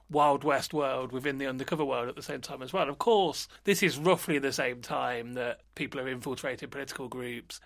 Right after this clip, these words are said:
and you, Mark Kennedys and whatever, are, are forming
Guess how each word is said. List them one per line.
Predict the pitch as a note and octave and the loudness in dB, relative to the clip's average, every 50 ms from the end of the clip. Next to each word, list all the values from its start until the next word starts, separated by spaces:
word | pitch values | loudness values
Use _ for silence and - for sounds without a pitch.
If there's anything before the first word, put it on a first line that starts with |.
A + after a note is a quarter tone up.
| - | -10
and | - C#3 C3 C3 | -8 -6 -4 -2
you, | C3 C3 C3 B2+ C3 - - - - | -2 -2 -2 -4 -6 -8 -10 -10 -4
Mark | D3+ C#3 B2+ - - | 0 2 2 2 2
Kennedys | - D#3+ D3 D3 B2+ C3 B2+ A2+ | 0 0 0 0 -2 -4 -4 -6
and | C3 C3 | -4 -2
whatever, | C3+ B2+ B2 B2 B2 A#2 D3 C3 B2 | -2 -2 0 -2 -2 -2 -2 0 0
are, | A#2 A#2 A#2+ A#2+ - | 0 -2 -4 -4 -4
are | C#3+ | -4
forming | - - E3 D3 C#3+ C#3 C3 B2+ B2+ A#2+ | -2 0 2 2 2 0 -2 -6 -8 -8